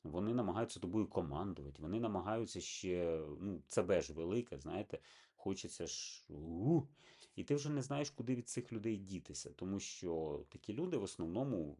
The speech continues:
ну, вони наповнені наглості, вони наповнені впевненості, вони наповнені задору, і вони рухаються вперед.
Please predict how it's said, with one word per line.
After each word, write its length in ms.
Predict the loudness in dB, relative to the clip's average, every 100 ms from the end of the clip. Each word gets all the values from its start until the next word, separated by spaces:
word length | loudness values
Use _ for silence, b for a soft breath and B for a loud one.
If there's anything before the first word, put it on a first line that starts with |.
| -10
ну, 220 | -4 -2
вони 200 | 0 2
наповнені 600 | 0 2 0 2 -4 -2
наглості, 600 | 2 2 0 -6 -6 -8
вони 180 | -4 -4
наповнені 540 | -4 -2 -2 -2 -4
впевненості, 760 | -6 6 8 8 2 -2 -6 -10
вони 180 | -8 -6
наповнені 500 | -2 -2 0 -2 -2
задору, 600 | 0 2 4 4 2 -2 B B B B _
і 280 | -4 0 0
вони 240 | 0 -2
рухаються 420 | -2 0 -2 -2 -6
вперед. 580 | 0 4 4 2 -4